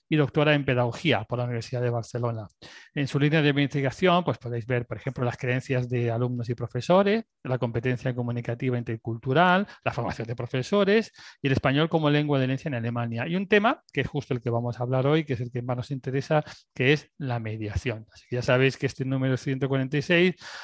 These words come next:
lo vamos a dedicar a la mediación en el aula de L y Carmen, pues, nos va, nos va a iluminar con su conocimiento.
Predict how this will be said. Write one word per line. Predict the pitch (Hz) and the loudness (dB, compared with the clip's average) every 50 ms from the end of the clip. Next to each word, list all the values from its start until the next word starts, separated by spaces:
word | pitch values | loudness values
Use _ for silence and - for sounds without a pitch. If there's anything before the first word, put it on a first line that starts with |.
| - - - | -16 -8 -2
lo | 135 123 | 0 2
vamos | 123 123 127 - - | 2 2 0 0 0
a | 135 | 0
dedicar | 127 127 127 120 120 123 117 - 143 131 131 127 123 - - - - - | 0 0 0 0 -2 -4 -2 2 4 6 6 6 4 2 -6 -20 -12 -4
a | - | 0
la | 131 127 | 0 2
mediación | 127 127 123 120 117 113 - 147 131 127 127 | 2 0 0 0 -2 -2 -2 -2 -2 -2 -2
en | 120 | -2
el | 117 113 | -2 0
aula | 117 120 123 127 127 | 0 0 0 0 0
de | 127 127 127 135 143 147 | 0 2 2 2 4 4
L | 151 147 156 170 180 175 - - - - | 4 4 4 2 0 -2 -6 -14 -16 -8
y | - 131 | -8 -4
Carmen, | - 131 117 113 120 123 | -2 -2 -2 -2 -4 -4
pues, | - 117 - | -4 -6 -8
nos | - 104 98 101 | -8 -12 -10 -6
va, | 117 113 113 113 107 - _ - - - _ | -6 -4 -4 -4 -6 -8 _ -20 -20 -20 _
nos | - 127 113 | -8 0 4
va | 143 | 6
a | 156 | 6
iluminar | 165 170 165 156 147 143 139 123 117 - | 8 8 8 8 6 6 6 4 4 2
con | 131 117 | -2 -4
su | 131 117 | -4 -4
conocimiento. | 127 120 113 - - 113 110 113 110 107 - 113 | -4 -4 -6 -6 -6 -8 -8 -8 -10 -10 -12 -14